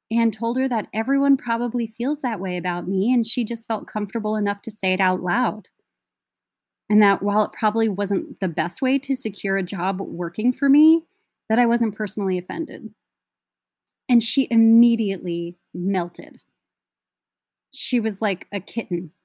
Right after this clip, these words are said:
Uh, you know, the walls totally came down. She was practically in my arms. And instead of throwing her out of my office, I actually cleared my schedule. I made her coffee. I sat with her for three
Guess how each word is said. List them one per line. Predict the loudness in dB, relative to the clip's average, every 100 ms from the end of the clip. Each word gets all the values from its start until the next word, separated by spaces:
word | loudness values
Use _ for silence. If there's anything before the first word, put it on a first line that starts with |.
| _ _ _ _ -14
Uh, | -12 -6
you | -4
know, | -2
the | -2
walls | 0 2 2 0
totally | -6 -4 -2 -2
came | -2 0 0
down. | 0 0 0 -2 -2
She | -6
was | -8
practically | -4 -4 -2 -4 -2 -2
in | 0 0
my | 0 0
arms. | -4 -6 -8 -6 -8 -10 _ _ _ _ _ _ _ _ -2
And | 2 4 4 4 2 -2 -4
instead | -2 0 0 0
of | 0
throwing | 0 2 2
her | 2 4
out | 2
of | 2
my | 0 0
office, | -2 -4 -4 -6 -8 -18 -20 -14 -4
I | 0 0 2 0 -2
actually | -2 -4 -4 -4 -2 -2 -4
cleared | -4 -4 -2
my | -2
schedule. | 0 -2 0 -2 -2 -4 -10 _ _
I | 0
made | 4 4 4 0
her | -6
coffee. | -4 -6 -4 -4 -4 -4 -10 _ _ _ _ -8
I |
sat | 0 0 0
with | -2
her | -4
for | -4
three | -6 -8 -6 -2 0 0